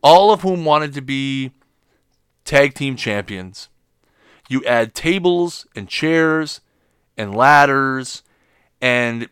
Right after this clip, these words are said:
you, you, you sat down knowing that, well, the only thing you knew for sure was that you were about to witness a car crash.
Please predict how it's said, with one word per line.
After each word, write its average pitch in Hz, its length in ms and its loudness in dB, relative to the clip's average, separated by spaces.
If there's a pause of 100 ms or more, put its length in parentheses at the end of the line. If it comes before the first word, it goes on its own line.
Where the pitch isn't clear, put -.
you, 151 300 -6
you, 165 240 -10
you 202 180 -6
sat 226 440 2
down 175 520 2
knowing 151 460 -2
that, 127 180 0
well, 135 380 2 (760)
the 131 160 -6
only 208 220 -2
thing 190 220 -6
you 160 120 -4
knew 160 160 -4
for 139 140 -6
sure 170 260 0
was 117 160 -4
that 123 140 -2
you 131 60 -4
were 131 80 2
about 139 240 2
to 131 40 -10
witness 120 320 -4
a 98 60 -12
car 104 180 -4
crash. - 460 -12